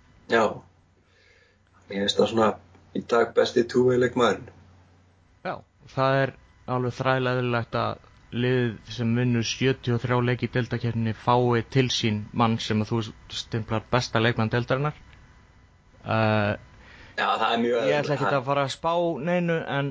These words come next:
Speaker 2: en ég segi bara á pappírunum hefur N B A-deildin aldrei séð annað eins.
Speaker 1: Nei, en það er í fyrsta skipti síðan bara níutíu og sjö sem, hérna, það er sem sagt,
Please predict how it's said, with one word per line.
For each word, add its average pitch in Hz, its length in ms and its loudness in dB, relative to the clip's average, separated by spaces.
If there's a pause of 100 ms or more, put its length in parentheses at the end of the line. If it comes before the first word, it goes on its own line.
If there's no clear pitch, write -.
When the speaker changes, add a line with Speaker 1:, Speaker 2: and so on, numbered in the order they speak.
Speaker 2:
en 131 280 -4
ég 139 200 -2
segi 139 300 0
bara 127 240 2
á 127 140 -2 (100)
pappírunum 131 720 -2 (1400)
hefur 120 400 0 (220)
N 120 180 0
B 117 100 -2
A-deildin 101 380 -2
aldrei 101 260 -2
séð 98 300 -4
annað 95 260 -4
eins. 98 160 -8 (1500)
Speaker 1:
Nei, 90 460 0
en 98 240 -4
það 101 220 2
er 98 180 2
í 101 160 -6
fyrsta - 340 0
skipti 113 400 -2
síðan 104 300 0 (260)
bara 95 280 0 (840)
níutíu 107 400 -2
og 98 80 0
sjö 117 360 2
sem, 101 280 0
hérna, 101 460 -2 (1300)
það 95 180 2
er 98 160 2
sem 95 140 0
sagt, - 240 -12